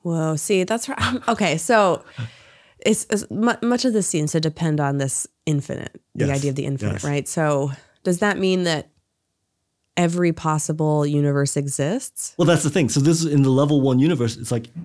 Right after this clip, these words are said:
Speaker 2: every possible configuration. You take any space, right?
Speaker 1: Mm-hmm.
Speaker 2: Fifteen foot cube, or even the Hubble volume itself.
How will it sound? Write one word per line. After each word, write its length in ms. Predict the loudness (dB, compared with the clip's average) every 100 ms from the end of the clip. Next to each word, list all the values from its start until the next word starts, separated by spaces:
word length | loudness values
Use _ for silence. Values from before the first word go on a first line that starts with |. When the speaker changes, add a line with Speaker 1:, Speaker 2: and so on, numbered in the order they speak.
| -2
Speaker 2:
every 320 | 0 2 2
possible 400 | 2 2 0 -2
configuration. 540 | -2 -2 2 0 2 0
You 80 | 2
take 240 | 0 2
any 160 | 2 2
space, 600 | 0 -2 -2 -2 -10 -8
right? 200 | -4 -2
Speaker 1:
Mm-hmm. 260 | 0 0 2
Speaker 2:
Fifteen 340 | 0 2 2 2
foot 400 | 0 -4 -6 -6
cube, 360 | -2 0 0
or 120 | 2
even 220 | 4 4 4
the 100 | 2
Hubble 260 | 0 -2 0
volume 340 | 2 2 0
itself. 640 | -2 -4 -2 -2 -4 -18